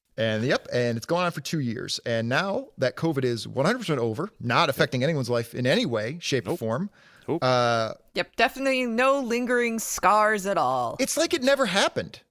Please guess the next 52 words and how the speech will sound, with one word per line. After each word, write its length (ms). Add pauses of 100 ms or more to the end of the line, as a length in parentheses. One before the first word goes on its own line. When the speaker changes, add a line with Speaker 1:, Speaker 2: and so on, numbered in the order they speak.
(260)
Speaker 1:
It's 140
incredible. 500 (580)
Um, 420 (100)
as 200
such, 560 (460)
we're 200
going 240
back 200
to 80
bi-weekly. 560 (260)
Speaker 2:
Yep. 180 (680)
But 100
not 160
because, 360
Speaker 1:
Mostly. 280
Speaker 2:
uh, 40
not, 200
but 280
also 340
'cause, 180
like, 140
we're 120
gonna 120
do 260
different 320
stuff. 580
Like, 160
we're 160
gonna 100
make 180
the 60
Speaker 1:
Yeah. 60
Speaker 2:
show 340
even 180
more 420
fun 540 (540)
and 120
interesting. 540
We're 120
gonna 140
do 120
a 60
bunch 180
of 60
stuff 260
so 240
Speaker 1:
Gotta 120
Speaker 2:
we 80
Speaker 1:
make 80
it 60
Speaker 2:
get, 100
Speaker 1:
fun. 320